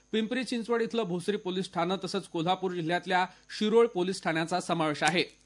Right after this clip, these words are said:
या पोलीस ठाण्यांना सन्मान चिन्ह आणि रोख बक्षीस प्रदान करण्यात येईल. तसंच राष्ट्रीय पातळीवर सर्वोत्कृष्ट पोलीस ठाणे स्पर्धेत या पाच पोलीस ठाण्यांचा समावेश होणार आहे.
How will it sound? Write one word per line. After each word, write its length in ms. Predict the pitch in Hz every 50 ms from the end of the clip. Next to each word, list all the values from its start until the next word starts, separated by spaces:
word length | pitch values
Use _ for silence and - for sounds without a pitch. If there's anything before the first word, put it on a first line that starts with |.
| _ _ _ _ -
या 120 | 208 233
पोलीस 360 | 247 240 220 208 214 247 247 -
ठाण्यांना 340 | 233 214 220 233 226 240 233
सन्मान 380 | - 214 190 190 190 196 196
चिन्ह 240 | 175 190 190 180 190
आणि 160 | 190 196 196
रोख 160 | 185 175 180 151
बक्षीस 400 | 147 156 165 165 - 185 175 -
प्रदान 340 | - 160 151 156 165 165
करण्यात 300 | 156 - 156 165 185 196 175
येईल. 200 | 208 214 226 233 226 - - - _ _ -
तसंच 280 | 214 214 269 269 240
राष्ट्रीय 360 | 226 175 175 180 - - 240
पातळीवर 500 | 240 240 202 185 185 208 208 214 214 220
सर्वोत्कृष्ट 560 | 196 - 202 190 202 196 - - 196 185 - 220
पोलीस 420 | 208 - 175 170 180 202 196 -
ठाणे 220 | - 170 170 185
स्पर्धेत 400 | 175 - - 165 160 170 202 143 - - - - _ _
या 120 | 190 208 220
पाच 340 | 220 220 185 175 - - -
पोलीस 320 | - 175 175 190 185 -
ठाण्यांचा 380 | 185 165 170 175 185 175 196 190
समावेश 420 | - - 175 175 165 175 185 - -
होणार 240 | 175 175 175 165 151
आहे. 220 | 147 175 175 143